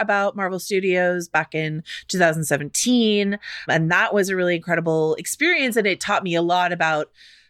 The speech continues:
some of the inner workings of Marvel, but it also kicked up a lot of questions for me that I, A, wasn't able to answer in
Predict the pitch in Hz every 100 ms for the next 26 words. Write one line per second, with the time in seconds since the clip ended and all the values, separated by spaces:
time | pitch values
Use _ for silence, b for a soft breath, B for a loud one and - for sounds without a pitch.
0 | - 247 240 220 208 185 160 156 165 -
1 | 269 285 311 311 - - 240 226 220 220
2 | 233 247 277 220 220 208 185 208 277 247
3 | 254 285 233 208 190 - 285 - 233 202
4 | - 196 180 175 165 160 180 190 226 220
5 | 208 185 170 175 160 156 160 180 156 156